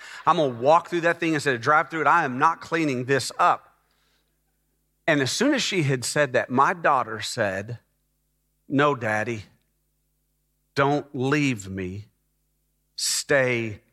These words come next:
with me." So I just rubbed her back and said, "Oh, baby, I'm not leaving you. We bonded for life. You threw up in my mouth.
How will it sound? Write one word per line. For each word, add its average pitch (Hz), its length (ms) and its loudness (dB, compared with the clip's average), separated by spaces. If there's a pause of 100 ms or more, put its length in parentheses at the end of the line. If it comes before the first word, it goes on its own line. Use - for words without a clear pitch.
(140)
with 123 420 -2
me." 85 240 -14 (760)
So - 220 -6
I 165 60 -2
just 123 200 -6
rubbed 131 180 -2
her 135 40 -6
back 127 60 -6
and 123 60 -10
said, 151 140 -6
"Oh, 135 40 -6
baby, 131 460 -8 (520)
I'm 202 220 -2
not 104 240 -4
leaving 117 400 -2
you. 185 320 -6
We 180 180 -4
bonded 139 600 -6
for 104 160 -6
life. 156 580 -6 (1300)
You 180 160 4
threw 254 520 2
up 269 240 2
in 151 140 0
my 147 200 0
mouth. 180 640 0